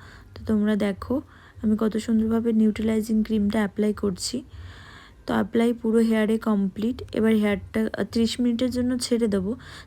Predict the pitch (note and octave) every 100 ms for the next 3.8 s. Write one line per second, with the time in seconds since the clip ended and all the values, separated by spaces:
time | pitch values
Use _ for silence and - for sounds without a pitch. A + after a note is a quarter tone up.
0 | - A#3 A3+ - A#3 A#3+ - A3+ A3+ A#3
1 | A3 C4+ A3+ A3+ G#3+ G3 A3 A#3+ A3+ B3
2 | A3 G3 - - G3+ G3 G3 G#3+ G3+ G#3
3 | G#3 - G#3+ G#3+ G#3+ G#3+ G3+